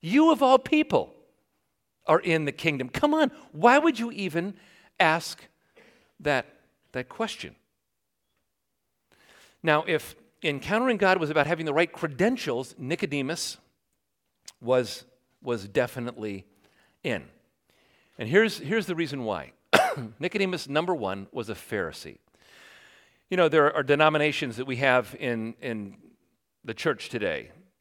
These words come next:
uh, Methodists, Presbyterians, Episcopalians, Baptists, and so on and so on.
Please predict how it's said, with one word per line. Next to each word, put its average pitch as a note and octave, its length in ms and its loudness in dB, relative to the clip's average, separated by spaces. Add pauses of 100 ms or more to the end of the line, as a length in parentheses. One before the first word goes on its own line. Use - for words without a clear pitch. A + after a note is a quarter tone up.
(120)
uh, E2+ 280 -10
Methodists, A#2 480 -8
Presbyterians, G#2 1080 -8 (380)
Episcopalians, G#2+ 1160 -4 (560)
Baptists, - 960 -2
and C3+ 120 -8
so A#2+ 200 -4
on G#2 100 -6
and F#2+ 100 -10
so G2 180 -6
on. D2 160 -10